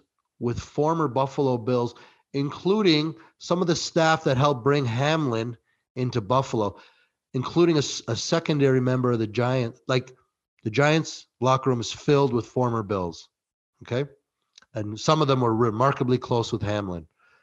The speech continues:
on the defensive side of the ball. So word is, is that they're, they're, they're laying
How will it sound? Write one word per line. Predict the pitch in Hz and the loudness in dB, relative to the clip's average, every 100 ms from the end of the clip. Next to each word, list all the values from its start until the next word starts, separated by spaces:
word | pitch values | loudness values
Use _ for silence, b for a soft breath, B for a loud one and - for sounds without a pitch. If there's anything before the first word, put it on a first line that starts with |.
| _ | _
on | 104 | -6
the | 101 | -6
defensive | 90 95 110 98 92 | -4 -4 -4 -4 -6
side | 110 101 | -4 -4
of | 90 | -4
the | |
ball. | 87 92 90 | -4 -4 -4
So | 85 87 - b b b b b b b _ _ | -4 -8 -10 b b b b b b b _ _
word | 113 139 160 143 | 4 6 8 8
is, | 139 110 | 6 4
is | 110 | 0
that | 110 101 | 0 4
they're, | 131 143 - - _ _ _ | 4 4 2 -10 _ _ _
they're, | 131 151 131 | 2 2 2
they're | 107 131 143 | 2 4 4
laying | 123 123 147 143 113 | 4 6 6 4 2